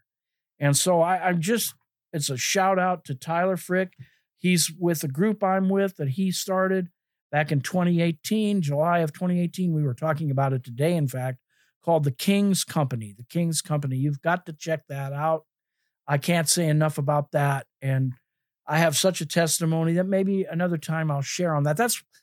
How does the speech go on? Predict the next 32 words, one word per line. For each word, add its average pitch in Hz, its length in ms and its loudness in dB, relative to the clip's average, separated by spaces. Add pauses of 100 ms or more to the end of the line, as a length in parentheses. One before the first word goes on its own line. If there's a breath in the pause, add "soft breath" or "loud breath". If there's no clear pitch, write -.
(100)
that's 233 200 -2
why 226 320 4
I'm 185 160 2
here 220 240 0
on 165 120 0
this 143 140 -2
podcast, 190 840 -2 (460)
The 135 60 -8
Kingdom 160 380 2
Corner. 220 380 0
That's 180 220 0
one 180 160 0
of 220 60 0
the 147 80 0
reasons. 131 420 -2
But 190 140 -4
anyway, 180 440 4 (400 soft breath)
I 240 80 2
want 294 180 4
to 277 60 2
read 240 280 2
a 202 60 2
post 170 560 0
that 139 140 -10
goes 147 260 0
right 160 200 0
along 180 300 -2
with 165 200 -6
what 156 160 -12
we're 151 80 -10
talking 156 440 -4
about 120 340 -10